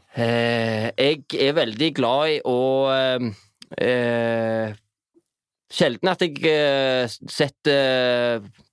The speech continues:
eh, ting bare på kok. Det, <laughs> det er sjelden.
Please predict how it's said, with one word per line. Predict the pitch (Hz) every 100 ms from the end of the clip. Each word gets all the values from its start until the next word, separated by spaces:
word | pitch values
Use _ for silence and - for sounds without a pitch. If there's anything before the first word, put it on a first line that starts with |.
| _ _ -
eh, | - 71 73 80 _ _
ting | - 135
bare | 123 113
på | 123
kok. | 160 185 - 120 - _ - - - - - - - _ -
Det, | 139 139 - - - 123
<laughs> | - - - -
det |
er | 143
sjelden. | - 143 110 165 202